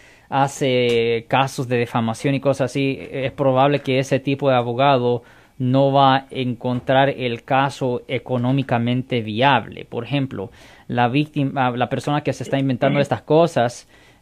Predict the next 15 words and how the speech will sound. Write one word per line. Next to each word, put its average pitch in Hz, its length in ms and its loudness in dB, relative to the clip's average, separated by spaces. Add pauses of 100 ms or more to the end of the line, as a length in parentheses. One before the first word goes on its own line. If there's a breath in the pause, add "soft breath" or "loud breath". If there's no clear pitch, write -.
si, 131 540 -2
hasta 123 300 0
si 131 160 -6
tuviera 139 420 2
éxito 147 580 -2
en 131 60 2
una 135 160 0
demanda 131 440 0
civil, 127 720 0 (520 soft breath)
eh, 90 720 -12
¿cómo 147 260 2
le 143 80 4
va 135 120 4
a 135 80 0
poder 131 300 2